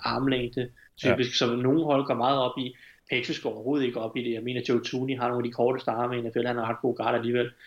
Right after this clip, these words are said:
Speaker 1: Øh, og, og nu, nu skyder jeg lidt for hoften. Jeg er også ret sikker på, at Nick Martin, som er Patriots, undskyld, Texans center, har ret korte arme, så det er sådan, de går ikke ret meget op i armlængde, og går lidt mere op i, har vi spilintelligens og, øh,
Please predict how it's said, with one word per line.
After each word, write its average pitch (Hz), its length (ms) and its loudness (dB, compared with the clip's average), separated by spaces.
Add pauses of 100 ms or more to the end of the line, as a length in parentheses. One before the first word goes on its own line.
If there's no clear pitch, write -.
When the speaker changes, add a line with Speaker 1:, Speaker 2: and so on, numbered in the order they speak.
(340)
Speaker 1:
Øh, 113 140 2
og, - 380 -2
og 120 60 0
nu, 123 220 4
nu 123 260 2
skyder 139 240 2
jeg 131 80 6
lidt 127 120 0
for 135 60 0
hoften. 113 280 0
Jeg - 60 -2
er - 40 -2
også - 200 -2
ret 127 160 -2
sikker 135 340 -2
på, 131 120 0
at 120 120 -2
Nick 117 220 -6
Martin, 131 560 -6
som 117 200 -2
er 110 140 -4 (100)
Patriots, 139 340 0
undskyld, 123 300 -4
Texans 151 480 -2 (100)
center, 131 280 -2 (560)
har 120 80 0
ret 117 220 0
korte 127 300 4
arme, 110 420 -4
så - 180 -4
det 127 80 0
er 120 40 2
sådan, 131 240 -6 (720)
de 127 60 -4
går 135 140 4
ikke 151 160 4
ret 135 100 2
meget 131 200 4
op 127 100 2
i 135 80 -2
armlængde, 135 480 -6
og 117 60 -2
går 113 100 -4
lidt 131 200 -2
mere 139 160 2
op 123 280 -2
i, 131 100 -8
har 117 240 -4
vi 120 120 -4
spilintelligens 127 920 -2
og, 117 340 2
øh, - 240 -4